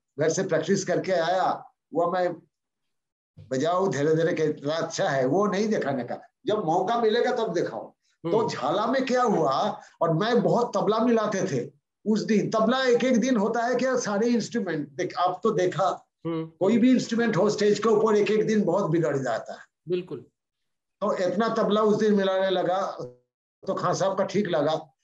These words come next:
Speaker 1: ठीक लग रहा है, बार बार मुझे बोला, "ठीक है, ठीक है।" तो फिर मैंने ऐसा किया, फिर ऐसा किया, तो फिर झाला चल रहा था यार,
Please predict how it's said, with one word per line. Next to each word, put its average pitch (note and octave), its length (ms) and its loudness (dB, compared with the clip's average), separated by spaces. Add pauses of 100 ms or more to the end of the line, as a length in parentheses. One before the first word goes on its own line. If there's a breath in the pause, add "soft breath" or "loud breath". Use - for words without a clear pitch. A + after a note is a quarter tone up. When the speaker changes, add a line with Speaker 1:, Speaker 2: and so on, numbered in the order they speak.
(140)
Speaker 1:
ठीक G3+ 140 0
लग F#3 120 0
रहा F3+ 120 0
है, F3+ 420 -2
बार F#3+ 140 0
बार A3+ 140 0
मुझे G#3 200 2
बोला, G#3+ 180 0
"ठीक A3+ 240 -4
है, D3+ 100 -4
ठीक - 240 -10
है।" - 120 -18 (140)
तो - 60 -8
फिर A#3+ 200 -2
मैंने G#3+ 240 0
ऐसा F#3 220 0
किया, D#3 200 -2
फिर - 420 -4
ऐसा D#3 220 0
किया, C3+ 240 -8 (380)
तो F3+ 80 -2
फिर G#3+ 160 2
झाला F3+ 360 0
चल G3+ 200 0
रहा F#3+ 260 0
था D#3 240 -4
यार, A#3 400 -4